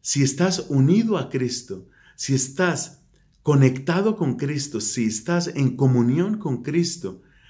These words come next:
aquello que va a suceder al final de tu vida, que se llama el juicio, el juicio particular, es como si ya hubiera sucedido.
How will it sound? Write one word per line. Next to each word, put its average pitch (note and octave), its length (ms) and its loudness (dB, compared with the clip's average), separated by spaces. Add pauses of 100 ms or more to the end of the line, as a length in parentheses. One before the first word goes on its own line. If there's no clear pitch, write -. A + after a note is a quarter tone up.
(120)
aquello E3 400 2
que A#3 100 -4
va C#3+ 120 -2
a D3+ 60 -6
suceder E3 520 -4
al G3+ 140 -4
final C3+ 300 -4
de D#3 100 -6
tu B2+ 180 -6
vida, E3 300 -4
que G2 80 -12
se F#2 120 -10
llama A#2+ 200 -6
el B2 80 -4
juicio, D#3+ 600 -6 (320)
el G#2+ 120 -4
juicio E3+ 360 2
particular, A2+ 680 -8 (240)
es C3 100 -2
como F#3+ 240 4
si C3 160 -2
ya D3+ 120 -2
hubiera F3+ 300 2
sucedido. A#2 720 -6